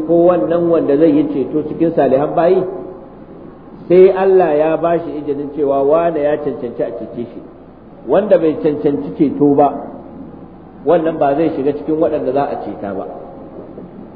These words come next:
Ko da kuwa yana da kusanci yana da alaƙa ta jini da shi wannan mai ceton. Wato sanayya da kusanci na jini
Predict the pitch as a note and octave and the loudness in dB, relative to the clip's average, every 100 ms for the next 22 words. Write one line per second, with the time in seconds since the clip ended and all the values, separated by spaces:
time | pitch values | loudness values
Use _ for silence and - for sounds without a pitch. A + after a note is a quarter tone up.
0 | - - - F3 G3 F#3 D#3+ C3 - C#3 | -20 -20 0 4 6 6 4 2 0 2
1 | C#3+ - - - - D3+ E3+ B2+ A#2 D3 | 2 0 -12 -14 0 2 2 0 -2 -2
2 | E3 D#3+ D#3+ D3 - - - - - - | 0 0 -2 -8 -12 -16 -16 -18 -18 -18
3 | - - - - A#2 D#3+ D#3 B2+ B2+ G#2+ | -18 -20 -16 -2 2 4 2 0 -2 -4
4 | F#2+ F#2 - C#3 C3 E3 E3 C3+ A#2+ E3+ | -6 -8 -8 -2 0 2 0 -4 0 2
5 | E3 E3+ D#3+ D#3 - - B2+ B2 D3+ D#3 | 2 2 2 -2 -8 -10 -8 -6 -2 2
6 | E3 C#3 D3 C3+ G2+ G#2 F2+ G#2 - - | 2 0 -2 -2 -4 -6 -10 -12 -12 -14
7 | - - - - - - - - - - | -16 -14 -12 -12 -14 -16 -16 -16 -18 -8
8 | A2 - A#2+ B2 C3+ E3+ D#3+ C#3+ - - | -6 -4 -4 0 4 6 6 4 -4 -10
9 | - - - - - - - - A2 D#3 | -14 -16 -18 -20 -20 -20 -14 -8 -2 2
10 | F3 F3 - C#3 D#3 D#3 D#3 D#3 | 4 2 2 2 2 2 0 -2